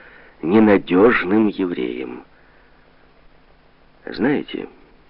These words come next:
не только еврейские круги, но все в стране, все-все уже по горло сыты истерическими криками «антисемитизм»,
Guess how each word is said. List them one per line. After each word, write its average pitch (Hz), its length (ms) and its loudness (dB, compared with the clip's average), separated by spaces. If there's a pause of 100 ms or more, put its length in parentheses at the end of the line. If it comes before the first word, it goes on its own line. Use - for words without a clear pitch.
(240)
не - 140 0
только 185 300 0
еврейские 76 540 0
круги, 55 420 -8 (1000)
но 135 180 4
все - 420 2
в - 60 -8
стране, 73 560 -6 (560)
все-все 117 680 0
уже 76 260 -6
по 95 200 0
горло 135 400 2 (120)
сыты - 320 -4
истерическими - 960 -4
криками 80 480 -4
«антисемитизм», - 1200 -6